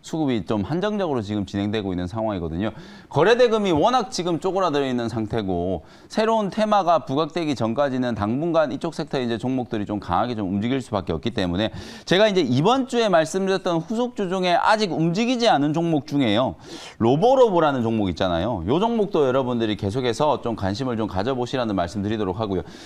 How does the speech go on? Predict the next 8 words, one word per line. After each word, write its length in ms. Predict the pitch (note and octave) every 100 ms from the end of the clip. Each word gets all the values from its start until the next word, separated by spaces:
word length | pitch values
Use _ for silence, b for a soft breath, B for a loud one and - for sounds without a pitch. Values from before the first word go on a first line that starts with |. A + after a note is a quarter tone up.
| B
추세가 580 | - C4 B3+ A3+ G3+ F#3+
지금 240 | D3+ F3
살아있어요, 560 | F3 C4 D4 A3+ F#3+ C#3
아직까지. 560 | A#2 A2+ G2 F2+ A#2+ G2
거래가 380 | G#2 C#3 D#3
이제 100 | C3+
딱 300 | C3 C#3+ -
줄어들면서 880 | - C#3+ E3 C#3+ D3 C3+ A#2 F#2+ G#2+